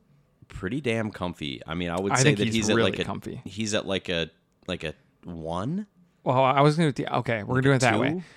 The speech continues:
Speaker 2: I'm gonna put it
Speaker 1: Oh.
Speaker 2: at, okay, I'm gonna put it at, um,
Speaker 1: I thought ten was the hottest
Speaker 2: Okay,
Speaker 1: in the
Speaker 2: okay,
Speaker 1: hot
Speaker 2: let's do
Speaker 1: seat
Speaker 2: that. Let's, I like that better. I
Speaker 1: Okay,
Speaker 2: like that
Speaker 1: okay,
Speaker 2: better.
Speaker 1: okay.
Speaker 2: That's, you're right. It's like levels of, of hell or something.
Speaker 1: <laughs>
Speaker 2: He's at, uh,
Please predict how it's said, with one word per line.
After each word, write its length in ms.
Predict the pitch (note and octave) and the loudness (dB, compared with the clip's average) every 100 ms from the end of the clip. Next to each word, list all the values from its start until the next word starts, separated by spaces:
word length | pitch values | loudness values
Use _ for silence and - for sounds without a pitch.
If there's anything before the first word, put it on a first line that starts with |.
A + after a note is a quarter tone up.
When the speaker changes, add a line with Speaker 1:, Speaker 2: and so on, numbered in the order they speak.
| - | -4
Speaker 2:
I'm 100 | C#3+ | 2
gonna 240 | D#3+ F3+ D3+ | 6 8 8
put 120 | C#3+ | 8
it 80 | C3 | 8
Speaker 1:
Oh. 20 | |
Speaker 2:
at, 200 | D3 - C#3+ | 6 4 2
okay, 220 | C3+ C3 | 2 2
I'm 120 | A2 | 2
gonna 140 | D3 E3 | 2 0
put 260 | - E3 | 2 2
it 80 | D3 | 4
at, 300 | C#3 B2+ B2 | 4 4 2
um, 220 | A2+ A2+ A2 | 2 4 4
Speaker 1:
I 40 | |
thought 220 | A2 A2 | 4 2
ten 240 | - C#3+ C3+ | 2 2 2
was 140 | F#2+ | 0
the 80 | G2+ | -2
hottest 360 | - F#2+ F#2 | 0 2 4
Speaker 2:
Okay, 140 | D3 D3+ | 6 6
Speaker 1:
in 60 | A#2 | 6
the 60 | |
Speaker 2:
okay, 160 | C#3 E3+ | 6 8
Speaker 1:
hot 60 | |
Speaker 2:
let's 140 | F#3 A3 | 8 8
do 60 | |
Speaker 1:
seat 60 | A#3 | 8
Speaker 2:
that. 100 | G#2 | 8
Let's, 160 | C3 - | 4 4
I 100 | E3+ | 4
like 140 | F3 | 6
that 140 | F#3+ D#3 | 4 4
better. 160 | G#2+ | 4
I 40 | G2+ | 4
Speaker 1:
Okay, 60 | C#3 | 4
Speaker 2:
like 120 | G2+ | 4
that 60 | |
Speaker 1:
okay, 100 | D3+ | 4
Speaker 2:
better. 120 | A#2 F2+ | 2 0
Speaker 1:
okay. 100 | G#2 | 0
Speaker 2:
That's, 240 | C3 - | -2 -2
you're 160 | D3+ D#3 | 2 4
right. 180 | G2 - - _ - - _ | 4 0 -12 _ -20 -20 _
It's 100 | - | -2
like 220 | C3 - | -2 0
levels 400 | B2 B2+ B2+ C3+ | 4 6 6 4
of, 260 | B2 A#2 - | 2 0 -4
of 260 | C3+ A#2 - | -4 -4 -6
hell 300 | - A#2+ F#2 | 0 2 2
or 60 | F#2 | 0
something. 380 | - F#2 F#2+ G2 - - | -4 -6 -4 -6 0 0
Speaker 1:
<laughs> 240 | - - | 0 -6
Speaker 2:
He's 320 | - F3+ G3 G#3 | 0 4 6 6
at, 260 | G#3 F3+ - | 6 4 4
uh, 300 | C#3+ C3 | 4 4